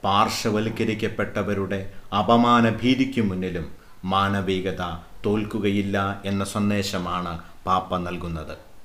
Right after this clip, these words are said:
ഒരു മഹാമാരിയുടെ കെടുതിയാലും മറ്റു കാരണങ്ങളാലും പതറി നിൽക്കുന്ന മാനവികതയെ സാഹോദര്യത്തിലേക്ക് ക്ഷണിക്കുന്ന പാപ്പായുടെ പ്രബോധനത്തിന് വലിയ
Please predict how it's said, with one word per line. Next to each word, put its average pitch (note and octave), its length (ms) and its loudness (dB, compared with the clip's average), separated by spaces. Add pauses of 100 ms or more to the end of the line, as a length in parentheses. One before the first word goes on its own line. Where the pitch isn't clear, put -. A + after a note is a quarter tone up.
(480)
ഒരു A#2 180 6
മഹാമാരിയുടെ A#2 1000 6
കെടുതിയാലും A#2 720 2 (320)
മറ്റു C3 280 2
കാരണങ്ങളാലും A#2 920 4 (300)
പതറി G#2 380 4
നിൽക്കുന്ന G#2+ 480 0
മാനവികതയെ G#2 880 0 (320)
സാഹോദര്യത്തിലേക്ക് B2 1120 4
ക്ഷണിക്കുന്ന B2 520 0
പാപ്പായുടെ A#2+ 680 2
പ്രബോധനത്തിന് A#2 880 0 (500)
വലിയ G2 420 2